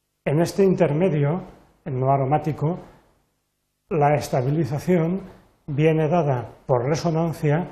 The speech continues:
ya que esta carga positiva definitiva la podemos considerar deslocalizada en torno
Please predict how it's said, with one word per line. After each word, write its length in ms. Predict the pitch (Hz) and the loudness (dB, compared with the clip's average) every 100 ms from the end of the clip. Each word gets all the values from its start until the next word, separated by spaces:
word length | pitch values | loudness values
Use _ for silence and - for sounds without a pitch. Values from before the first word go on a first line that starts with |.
| - - - | -14 -20 -10
ya 320 | 160 160 156 | -2 0 0
que 360 | - 165 185 - | -2 -2 -4 -8
esta 260 | 170 - 151 | -8 -6 -4
carga 260 | 151 139 | -2 -2
positiva 680 | - 147 143 165 160 139 165 | -4 -4 -4 0 0 0 -4
definitiva 760 | 143 139 165 165 160 143 156 160 - - | -4 -4 -2 -2 -2 0 -2 -6 -16 -4
la 160 | 180 185 | 0 2
podemos 440 | 175 160 160 156 | 2 0 -2 -4
considerar 680 | - 143 170 160 139 143 147 - - - | -4 -4 -2 -2 0 0 -2 -8 -16 -6
deslocalizada 1040 | 156 170 147 139 156 147 143 143 135 139 151 - _ _ _ _ _ _ - | 0 0 0 -2 -2 -2 -2 -4 -2 -2 -6 -14 _ _ _ _ _ _ -6
en 240 | 160 156 | -4 -2
torno 480 | 143 147 139 147 160 | -2 -2 0 0 -4